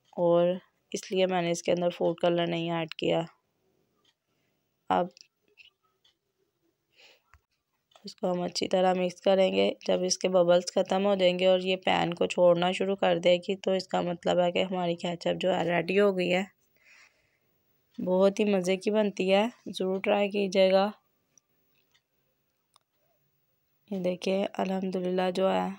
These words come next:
हमारी केचप तैयार हो रही है और इसकी लुक चेक करें ज़रा, कितनी मज़े की लग रही है। आप इसको समोसे के साथ, रोल के साथ, चिप्स के साथ और किसी सालन के अंदर भी ऐड कर सकते हैं इसको।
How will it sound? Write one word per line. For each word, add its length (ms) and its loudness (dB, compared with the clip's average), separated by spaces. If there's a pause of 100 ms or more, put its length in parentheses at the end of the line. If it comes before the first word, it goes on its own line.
(280)
हमारी 320 -4
केचप 440 -4
तैयार 300 0
हो 140 4
रही 180 -2
है 160 0 (1160)
और 120 -2
इसकी 300 -4
लुक 280 -4
चेक 180 -2
करें 260 -2
ज़रा, 240 -4
कितनी 320 -6
मज़े 320 -4
की 140 -6
लग 200 -2
रही 140 -4
है। 120 -2 (2250)
आप 200 0
इसको 260 -4
समोसे 520 -4
के 160 -4
साथ, 360 4
रोल 400 6
के 160 2
साथ, 260 2
चिप्स 340 -4
के 160 0
साथ 340 0 (1200)
और 80 -6
किसी 280 -6
सालन 420 0
के 60 -2
अंदर 260 -2
भी 160 0
ऐड 200 0
कर 160 0
सकते 340 -6
हैं 140 0
इसको। 280 -2